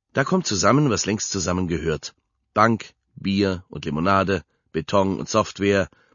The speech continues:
Müll und Medien. Bleibender Dank wird sie belohnen. Mit Absagen müssen Sie übrigens nicht rechnen. Das ist wichtig.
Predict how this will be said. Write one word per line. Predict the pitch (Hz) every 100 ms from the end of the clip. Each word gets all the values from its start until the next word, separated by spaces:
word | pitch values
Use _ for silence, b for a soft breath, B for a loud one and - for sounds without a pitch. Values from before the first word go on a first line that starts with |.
| _
Müll | 110 123 117
und | 82 95
Medien. | 110 95 104 101 - _ _ _ _ _ -
Bleibender | 113 131 110 95
Dank | 85 82 -
wird | 87
sie | -
belohnen. | 110 127 101 76 135 _ _ _ _ _ _ _ -
Mit | 117 120
Absagen | 135 - 90 82 95
müssen | 98
Sie | 101
übrigens | 92 101 101 101
nicht | 95 -
rechnen. | 82 - - 143 - _ _ _ _ _ -
Das | 80
ist | 85
wichtig. | 113 110 - - -